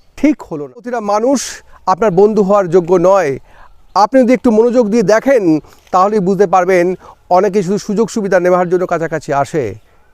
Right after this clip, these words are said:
কিন্তু কিছু মানুষ থাকবে যারা কোনো স্বার্থ ছাড়াই সবসময় পাশে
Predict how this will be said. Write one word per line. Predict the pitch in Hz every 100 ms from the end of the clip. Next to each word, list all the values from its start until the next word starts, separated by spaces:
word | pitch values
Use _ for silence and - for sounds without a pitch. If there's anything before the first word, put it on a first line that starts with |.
| _ -
কিন্তু | 190 175
কিছু | 190 190 151 151
মানুষ | 156 185 -
থাকবে | 175 143 165 139 143 - _ -
যারা | 151 156 -
কোনো | 160 160
স্বার্থ | - 151 - 170
ছাড়াই | - 175 185 160 - - -
সবসময় | - 170 185 170
পাশে | 143